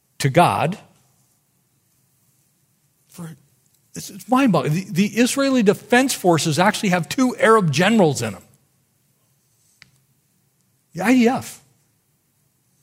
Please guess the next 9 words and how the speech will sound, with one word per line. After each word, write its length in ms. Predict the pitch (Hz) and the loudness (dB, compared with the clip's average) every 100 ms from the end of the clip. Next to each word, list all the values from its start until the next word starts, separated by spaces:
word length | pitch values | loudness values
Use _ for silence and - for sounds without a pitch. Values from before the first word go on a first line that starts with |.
| _ _ _ _ _ _ - | _ _ _ _ _ _ -2
the 60 | |
most 180 | 151 185 | 2 2
vaunted 460 | 135 185 220 220 151 | 4 2 2 0 2
military 520 | 175 240 202 214 202 | 4 4 4 2 2
force 420 | 196 185 190 - | 2 2 2 0
in 160 | 185 165 | -4 0
the 80 | |
Middle 260 | 165 190 190 | 4 4 4
East, 420 | 185 110 - - | 0 -4 -10 -14